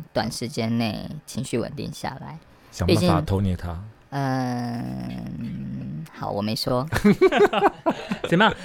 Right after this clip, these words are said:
Speaker 3: 我们现在变成一个教育的，教育性质的节目了，是不是？
Speaker 2: <laughs> 我们就不是，不就要请那个国小老师来聊这些？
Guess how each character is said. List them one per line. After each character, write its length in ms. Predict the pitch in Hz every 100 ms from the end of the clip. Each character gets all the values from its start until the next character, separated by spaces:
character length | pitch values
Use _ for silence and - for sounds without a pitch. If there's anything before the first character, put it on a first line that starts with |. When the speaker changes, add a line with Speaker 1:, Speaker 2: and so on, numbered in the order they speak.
| -
Speaker 3:
我 60 |
们 80 | 156
现 100 | 160
在 40 | 233
变 160 | 226
成 100 | 160
一 60 | 151
个 100 | 147
教 260 | - 160
育 60 | 156
的， 100 | 127 -
教 180 | - 175
育 80 | 160
性 220 | - 151
质 80 | 113
的 80 | 104
节 140 | 117
目 120 | 123
了， 80 | 127
是 160 | 101 127
不 80 | 110
是？ 300 | - 113 131 143 110 -
Speaker 2:
<laughs> 240 | - -
我 200 | 208 208
们 200 | 143 160
就 100 | 175 - -
不 80 | 156
是， 240 | - - - - -
不 100 | 170
就 140 | 175
要 140 | 202 196
请 280 | - 117 -
那 80 | 147
个 240 | 131 104
国 140 | 98 113
小 100 | 131
老 100 | 87
师 120 | 104
来 140 | 92
聊 180 | 87 85
这 120 | 82
些？ 580 | 90 - 87 82 85 98